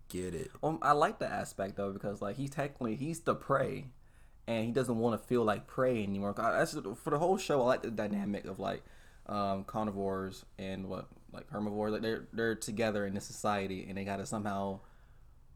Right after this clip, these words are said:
Speaker 2: I guess, not, well, I guess carnivores not to kill the herbivores. <laughs>
Speaker 1: But, like, the thing I liked about it was that the, the more aggressive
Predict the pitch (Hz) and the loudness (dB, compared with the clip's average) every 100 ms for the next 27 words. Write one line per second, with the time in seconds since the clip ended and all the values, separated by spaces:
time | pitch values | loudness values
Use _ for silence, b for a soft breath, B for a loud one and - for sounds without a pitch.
0 | - - - 101 101 - - - 98 92 | -20 -20 -10 -4 -4 -4 -8 -8 -6 -4
1 | 92 - - - - - - - - 110 | -8 -12 -18 -20 -20 -20 -20 -20 -20 -4
2 | 110 104 104 101 - 104 101 104 98 95 | 0 2 0 -2 -2 0 -2 -2 -2 -2
3 | - 117 - 117 110 113 123 127 131 143 | -4 -8 -2 0 0 0 0 0 -2 -4
4 | 156 143 175 175 165 147 - 147 151 143 | -6 -6 2 4 6 4 0 0 0 0
5 | 131 175 175 147 143 131 117 110 113 110 | -2 -2 0 0 2 2 2 2 4 4
6 | 104 104 95 98 95 95 85 - - - | 4 2 2 0 2 0 -2 -6 -20 -2
7 | 110 101 95 90 87 78 - - 113 95 | 4 4 4 0 -2 -4 -8 -16 -8 -2
8 | 98 90 107 120 117 110 - 90 80 87 | 0 0 2 4 4 2 0 -4 -6 0
9 | 98 104 - 101 92 87 - - | 4 4 2 -2 -2 -4 -10 -18